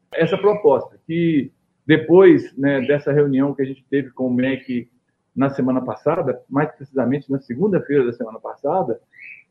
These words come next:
é, o mec resolveu avaliar e reapresentar em agosto uma outra sugestão.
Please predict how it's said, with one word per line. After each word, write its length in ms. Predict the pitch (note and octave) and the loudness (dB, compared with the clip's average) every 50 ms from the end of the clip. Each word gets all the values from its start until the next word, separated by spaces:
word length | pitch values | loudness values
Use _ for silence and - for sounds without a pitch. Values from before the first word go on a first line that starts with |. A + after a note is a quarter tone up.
| _ - - | _ -6 -2
é, 540 | A#2+ B2 B2 B2 B2 B2 A#2+ A#2+ A#2 A#2+ | 2 4 4 6 6 4 4 2 2 2
o 120 | B2 D3 D3+ | 2 2 2
mec 720 | D3 C#3 C#3+ D#3 E3 E3 - - F#3 F#3 F3 C#3 A#2 - _ _ _ _ _ - | 2 2 2 2 2 0 -2 -2 0 0 2 0 0 -4 _ _ _ _ _ 2
resolveu 800 | C#3 E3 E3+ D#3+ F#3 E3+ D3 B2+ B2 C#3 D#3 F3 F#3 F#3 D3 - - - - _ _ _ _ _ - | 4 4 6 6 6 4 4 4 4 6 6 8 8 6 4 2 -4 -12 -20 _ _ _ _ _ -6
avaliar 680 | - D3+ D3+ C#3+ F3+ F#3+ G3 F#3 D#3+ C#3+ D#3 F#3+ A#3 - - - - _ _ _ _ _ _ _ _ _ _ - | -4 -4 0 2 2 4 6 6 6 6 6 4 0 -4 -10 -16 -20 _ _ _ _ _ _ _ _ _ _ -6
e 840 | B2+ C3+ C#3+ D3+ D#3 D#3 D#3+ D#3+ D#3+ D3+ D3+ C#3+ C3+ A#2+ A2 A2+ - - | -2 0 0 0 0 -2 -2 -2 -2 -2 -2 -2 -2 -2 -4 -8 -12 -4
reapresentar 1160 | D#3 F3 G3 G#4+ - - - G3 G3 F3+ E3 E3+ D#3 C3 B2 - - D#3+ F3 F#3+ E3+ - - _ _ _ _ _ _ _ _ - | 2 2 2 2 2 -2 2 2 2 4 4 2 2 0 0 0 0 0 0 0 -2 -4 -10 _ _ _ _ _ _ _ _ -6
em 120 | C#3 D#3+ | -2 0
agosto 760 | E3+ E3+ C#3+ A#2+ A#2+ C#3 D#3 F3+ F#3 F3+ - - - B2 A2 A#2 B2 - - - | 0 0 0 0 2 4 6 6 6 4 2 -4 -8 -8 -8 -8 -12 -18 -16 -8
uma 120 | A2+ C#3+ D3 | -2 2 4
outra 280 | D3 E3+ F#3+ F#3+ F3+ | 6 6 4 4 2
sugestão. 640 | F3 - F#3 F3+ F3 F#3 E3+ F3+ - - F#2+ - | -4 -4 -2 2 4 4 4 4 -2 -6 -6 -6